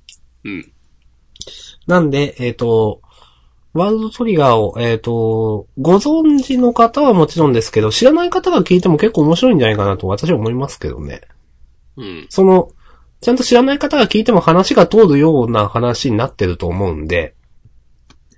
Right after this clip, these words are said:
Speaker 2: うん。ぜひ、またリンクを貼っておきますんで、よろしくお願いします。
Speaker 1: うん。あと俺がちょっと印象的だったのは、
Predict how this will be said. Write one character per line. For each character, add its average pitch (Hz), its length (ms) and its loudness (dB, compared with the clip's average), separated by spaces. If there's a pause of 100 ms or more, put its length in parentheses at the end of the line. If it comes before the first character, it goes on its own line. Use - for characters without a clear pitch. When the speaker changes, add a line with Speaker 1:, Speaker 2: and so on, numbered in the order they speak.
(840)
Speaker 2:
う 104 120 -4
ん。 80 100 -8 (1040)
ぜ 143 160 2
ひ、 - 380 -12 (800)
ま 127 140 -6
た 113 100 -4
リ 117 80 -2
ン 110 80 -2
ク 98 120 -6
を 90 40 -6
貼 95 100 -8
っ - 80 -14
て 95 80 -8
お 87 60 -6
き 98 100 -8
ま 90 80 -6
す - 140 -12
ん - 20 -8
で、 82 60 -6
よ 95 100 -2
ろ 120 80 0
し - 80 -2
く - 60 -4
お 107 60 2
願 92 160 -2
い 85 40 -6
し - 100 -12
ま - 80 -14
す。 - 420 -20 (140)
Speaker 1:
う 127 40 -18
ん。 87 200 -20 (1400)
あ 143 100 -6
と 170 100 -6
俺 185 120 -2
が 247 100 -4
ち 359 100 -6
ょ - 20 -2
っ - 40 -10
と 170 140 -6
印 156 140 -2
象 165 200 -8
的 175 180 -8
だ 185 100 -4
っ 185 80 -12
た 110 120 -12
の 92 160 -8
は、 98 380 -2